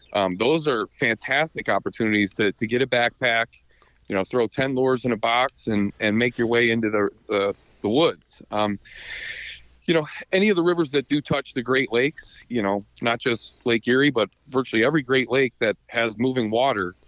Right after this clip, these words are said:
um, I guarantee attracts muskies. So, you know, the ability to get to those areas and, um, honestly, Google Earth was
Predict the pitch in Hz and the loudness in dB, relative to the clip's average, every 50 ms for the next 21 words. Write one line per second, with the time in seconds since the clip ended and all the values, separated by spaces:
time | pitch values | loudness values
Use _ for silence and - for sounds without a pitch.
0 | _ _ _ _ _ _ _ _ _ - 92 90 90 87 85 98 - _ - - | _ _ _ _ _ _ _ _ _ -6 -4 -2 -2 -2 -4 -8 -14 _ -18 -8
1 | - 104 107 107 120 143 151 143 117 - - 160 135 101 - - - 131 123 117 | -4 -4 -4 0 0 2 2 0 0 -2 -2 0 0 -2 -2 -2 -2 -2 -2 -2
2 | - - - 120 113 113 - - - - 76 - - - - - - - - 123 | -4 -4 -2 -2 -2 -2 -4 -8 -14 -14 -14 -12 -12 -12 -12 -10 -8 -2 0 2
3 | 113 107 107 - _ - - _ _ _ - - - _ _ _ - - 117 113 | 2 2 0 -2 _ -18 -20 _ _ _ -20 -20 -20 _ _ _ -4 -2 0 0
4 | 113 117 110 110 139 156 165 156 143 135 123 120 117 117 117 110 107 107 107 - | 0 0 0 2 2 2 2 2 2 2 2 4 4 4 4 4 2 0 -2 -4
5 | - _ _ - 123 113 113 127 135 - - 131 113 113 123 131 131 117 123 110 | -10 _ _ -16 -10 -4 -2 -2 0 0 -2 0 2 2 2 2 2 2 2 2
6 | 113 113 117 117 117 117 123 139 147 135 117 101 101 95 98 - _ - 92 92 | 2 4 4 4 4 4 2 0 0 -2 -4 -4 -4 -4 -6 -8 _ -6 -4 -4
7 | 92 87 - - - - - - - - - - 90 - - - 117 135 165 170 | -4 -4 -6 -10 -20 -20 -20 -20 -20 -20 -20 -20 -20 -16 -8 -4 -2 -2 0 0
8 | - 139 117 110 135 156 165 143 120 101 - 131 156 156 127 104 - - 113 104 | -2 -2 -2 0 0 0 2 2 0 0 2 2 2 2 0 0 -4 -4 -2 0
9 | 104 101 101 - - - - | 0 0 -2 -4 -8 -16 -18